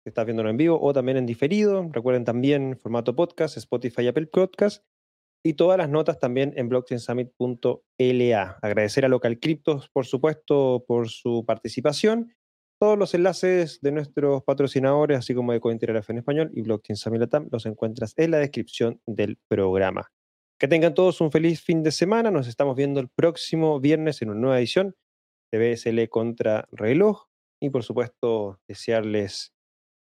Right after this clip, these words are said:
eh, una buena semana también para el mundo cripto. Y ojalá que hayamos pasado lo peor, aunque lo dudo, pero bueno,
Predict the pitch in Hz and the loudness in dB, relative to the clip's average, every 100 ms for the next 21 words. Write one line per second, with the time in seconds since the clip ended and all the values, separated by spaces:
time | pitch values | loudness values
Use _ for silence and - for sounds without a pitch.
0 | _ - 107 104 101 98 92 92 - 131 | _ -2 0 2 0 0 -4 -8 -8 0
1 | 131 131 123 117 110 107 101 98 90 _ | 2 2 2 2 0 0 -2 -6 -12 _
2 | _ _ 127 139 151 139 123 117 120 120 | _ _ 2 4 6 4 0 0 2 2
3 | 110 104 110 110 107 101 95 - 104 101 | 2 0 0 -2 -4 -4 -6 -10 -10 -8
4 | 98 98 - - 120 156 156 - 156 143 | -6 -8 -10 -10 -4 -4 -4 -2 0 -2
5 | - - _ _ 123 104 - 107 113 117 | -10 -20 _ _ -4 -4 -2 -2 -2 -2
6 | 110 107 107 - 101 104 107 98 - 98 | -4 -4 -2 -4 -2 -2 -4 -8 -4 -2
7 | 98 101 143 170 170 _ - 170 196 202 | 0 2 2 2 -2 _ -2 0 2 2
8 | 233 254 208 196 135 95 | 4 4 4 2 2 -2